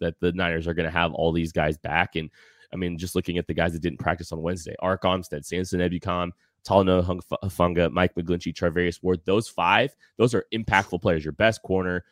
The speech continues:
arguably your best safety, uh, one of your offensive linemen, uh, a defensive tackle, uh,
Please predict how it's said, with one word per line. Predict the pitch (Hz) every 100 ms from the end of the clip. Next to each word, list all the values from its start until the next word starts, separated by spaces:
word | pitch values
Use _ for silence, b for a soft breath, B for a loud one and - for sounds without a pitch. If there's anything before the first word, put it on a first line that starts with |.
| _ 95
arguably | 117 98 101 95
your | 87
best | 80 90 -
safety, | 87 87 - 85 85 - _ -
uh, | 85
one | 80 92 101
of |
your | 92 92
offensive | 90 - 82 82
linemen, | 80 85 82 82 82 82 _ _ -
uh, | 85 82 82 82
a | 87
defensive | 87 - 90 76
tackle, | 78 92 92 92 90 98 _
uh, | 87 87